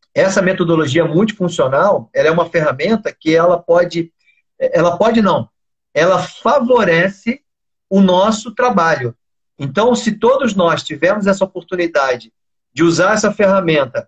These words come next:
e, e pegar essa ferramenta e colocar, inserir dentro do nosso trabalho, a gente vai conseguir obter, é, é, é, é,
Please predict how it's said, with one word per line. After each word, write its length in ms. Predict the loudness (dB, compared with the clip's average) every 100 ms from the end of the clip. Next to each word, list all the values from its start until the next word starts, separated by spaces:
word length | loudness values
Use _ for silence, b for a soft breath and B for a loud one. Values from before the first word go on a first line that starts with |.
| _ _ _ -4
e, 340 | 0 0 0
e 40 | -4
pegar 420 | -4 -2 0 0
essa 160 | 0 -2
ferramenta 600 | 0 2 2 0 -4 -6
e 40 |
colocar, 600 | 0 0 0 0 -2 -2
inserir 520 | -6 -2 -2 0 -2 -4
dentro 300 | -4 -2 -6
do 120 | -6
nosso 280 | -2 -2 0
trabalho, 720 | -2 0 0 0 -2 -6 -8 -12 _ _ -6
a 140 | -6
gente 260 | -2 -4 0
vai 160 | -2
conseguir 520 | 0 -4 -4 -4 -2 0
obter, 640 | -2 -10 -2 0 0 -6 _ _ -4
é, 400 | 0 2 2 0
é, 140 | -2 -6
é, 580 | -2 0 0 2 2
é, 100 | 0